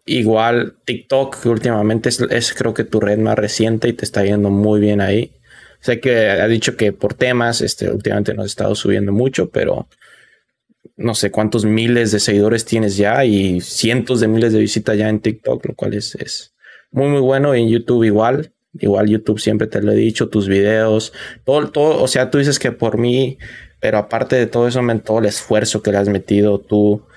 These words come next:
eh, a todos tus canales, la manera en la que te expandiste en todas las redes y, y has logrado llegar a mucha gente, pues es, es todo mérito tuyo,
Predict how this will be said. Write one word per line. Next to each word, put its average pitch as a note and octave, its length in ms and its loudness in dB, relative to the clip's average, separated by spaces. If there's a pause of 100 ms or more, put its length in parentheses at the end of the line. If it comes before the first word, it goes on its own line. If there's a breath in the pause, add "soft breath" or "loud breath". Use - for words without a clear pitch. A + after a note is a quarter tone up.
(260 soft breath)
eh, - 220 -2
a F2+ 80 -2
todos A2 240 -2
tus G#2+ 160 -4
canales, G2 340 0
la G2 120 2
manera G2 220 2
en A2 60 2
la G2+ 100 0
que - 100 -14
te - 120 -4
expandiste F#2+ 680 -2
en G2+ 100 0
todas G#2+ 180 2
las G2 120 0
redes G#2 480 0
y, - 300 -8 (640 loud breath)
y - 220 -4
has G2 160 0
logrado G#2 340 2
llegar G#2 240 0
a G#2 40 0
mucha G#2 260 0
gente, G2+ 320 -2
pues - 240 -4
es, G2+ 200 -2
es - 200 -8
todo A2 240 2
mérito G2+ 400 0
tuyo, G2 320 -2